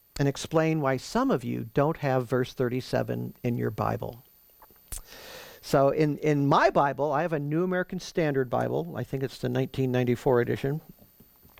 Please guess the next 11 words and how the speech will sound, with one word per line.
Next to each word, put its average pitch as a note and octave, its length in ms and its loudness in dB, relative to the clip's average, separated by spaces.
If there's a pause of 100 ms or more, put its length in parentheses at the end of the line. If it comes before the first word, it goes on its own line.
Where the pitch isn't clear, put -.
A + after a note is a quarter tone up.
(180)
Um, C3 400 0 (420)
verse D#3+ 300 2
thirty-seven E3 560 2
is C3+ 200 0
there, D3 440 4
but C#3 220 -4
there's C3 240 -4
little F3+ 160 2
brackets D3 640 0
around A#2+ 340 -4
it D3 160 -8